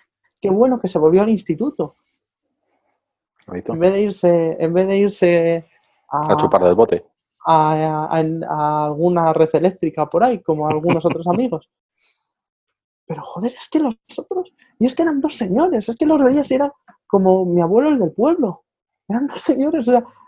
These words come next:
Speaker 1: no eran, no eran héroes griegos, no eran hijos de los dioses, y no somos capaces de honrarlos. Es que no somos capaces de reconocer a la gente que en el uno de octubre mandamos a dos mil o tres mil chavales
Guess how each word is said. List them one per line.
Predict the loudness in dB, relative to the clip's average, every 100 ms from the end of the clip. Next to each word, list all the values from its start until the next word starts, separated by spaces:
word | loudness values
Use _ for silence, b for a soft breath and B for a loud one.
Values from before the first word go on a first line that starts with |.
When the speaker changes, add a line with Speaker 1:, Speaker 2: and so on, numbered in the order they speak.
| _
Speaker 1:
no | 2 2
eran, | 2 -2 -4
no | -2 0
eran | 0
héroes | -2 0 -2
griegos, | 0 -2 -2 -4 -6 -10 -18 -4
no | 0
eran | 0
hijos | -2 -2 0
de |
los | 2 0
dioses, | -2 -2 -4 -2
y | -4
no | -4
somos | -4 -4 -4 -8
capaces | -16 -8 -4 -2
de | -2
honrarlos. | -6 -4 -4 -2 -4 -8 _ _ _ _
Es | -6
que | 0
no | 0
somos | 2 -4 -2
capaces | -2 -2 0 2
de | 2
reconocer | 0 0 -2 -2 -2
a | -2
la | -2
gente | -6 -12 -12 -14 _ _ _ _
que | 0
en | 2
el | 0
uno | 0 0
de | -4
octubre | -2 -2 0
mandamos | -2 -2 -2 -2 -4
a |
dos | -4 -2
mil | -2 -4
o | -4
tres | -4
mil | -2 -4
chavales | -2 -2 0 -4